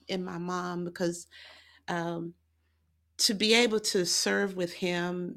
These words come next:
being, you know, first lady of the church and, and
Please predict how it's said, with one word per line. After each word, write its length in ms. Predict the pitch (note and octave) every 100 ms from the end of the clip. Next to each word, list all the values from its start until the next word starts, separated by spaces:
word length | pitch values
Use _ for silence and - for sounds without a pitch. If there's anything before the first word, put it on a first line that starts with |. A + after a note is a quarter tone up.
| F3
being, 340 | F3+ F3 F3 F3
you 100 | F3
know, 220 | E3 D#3+
first 420 | - F3+ F3+ -
lady 320 | F#3 F3 F3
of 100 | E3+
the 80 | F3+
church 560 | - F#3+ F3+ F#3 - -
and, 440 | E3+ E3+ F3 E3+ - - - - _ -
and 380 | F3+ E3+ E3